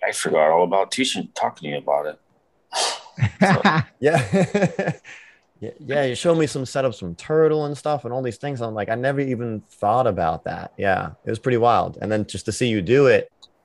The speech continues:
Speaker 3: uh, yeah, it was just an awesome, awesome moment.
Speaker 1: Yeah, cool. <laughs> I
Speaker 3: Yeah.
Speaker 1: would, I guess it would have been cool to see it from your perspective. <laughs>
Speaker 3: Yeah, yeah.
Speaker 2: Yeah, we were from the perspective of fans. And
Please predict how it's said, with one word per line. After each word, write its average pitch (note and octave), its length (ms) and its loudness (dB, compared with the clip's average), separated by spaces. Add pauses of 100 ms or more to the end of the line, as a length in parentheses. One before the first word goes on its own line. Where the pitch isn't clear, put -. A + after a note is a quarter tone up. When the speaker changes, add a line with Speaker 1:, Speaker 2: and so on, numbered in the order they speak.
Speaker 3:
uh, F#2+ 400 -2 (220)
yeah, G#2 160 4
it - 20 4
was G2+ 100 2
just A2 160 -8 (200)
an G2+ 120 -6
awesome, F2 520 -4 (500)
awesome G#2 320 0
moment. G2 320 -2 (400)
Speaker 1:
Yeah, F2 240 -2
cool. B2+ 380 4
<laughs> - 80 0
I E3+ 400 4 (180)
Speaker 3:
Yeah. A#2+ 420 4
Speaker 1:
would, E3 560 4
I A#2 60 4
guess C#3 240 2
it E3 80 0
would - 20 2
have D3 80 0
been A#2 220 2
cool B2+ 140 0
to A2+ 60 -8
see A#2 200 -4
it G#2+ 140 -4
from G#2 160 -8
your B2+ 100 -2
perspective. G2+ 640 -2 (320)
<laughs> - 280 -8
Speaker 3:
Yeah, G#2+ 380 6
yeah. F#2+ 360 2 (520)
Speaker 2:
Yeah, F#3 180 8
we D#3 320 4
were G#3 120 8
from F#3+ 180 4
the D#3+ 80 4
perspective D#3 600 4
of C3 120 4
fans. C#3+ 640 4 (140)
And E3+ 280 8